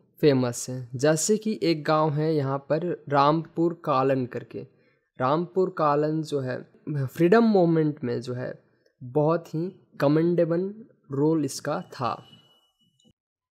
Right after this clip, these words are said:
सारण जिला को छपरा जिला भी बोला जाता है, क्योंकि यहाँ छपरा जो है सारण जिला का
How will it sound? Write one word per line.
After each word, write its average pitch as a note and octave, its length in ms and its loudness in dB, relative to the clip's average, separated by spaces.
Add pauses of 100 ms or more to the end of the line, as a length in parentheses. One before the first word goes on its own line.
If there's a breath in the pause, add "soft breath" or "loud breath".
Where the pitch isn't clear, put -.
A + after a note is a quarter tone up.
(120)
सारण F3+ 680 4
जिला G3 320 4
को G3 200 4
छपरा E3+ 520 2
जिला F3 280 4
भी F3 160 4
बोला E3+ 280 2
जाता E3 300 0
है, F#3+ 220 0
क्योंकि D#3+ 420 -4
यहाँ D3+ 380 -2 (320)
छपरा E3 480 -2
जो E3+ 160 0
है D#3 260 -2 (500 soft breath)
सारण D#3+ 580 4
जिला D3+ 300 2
का E3+ 260 0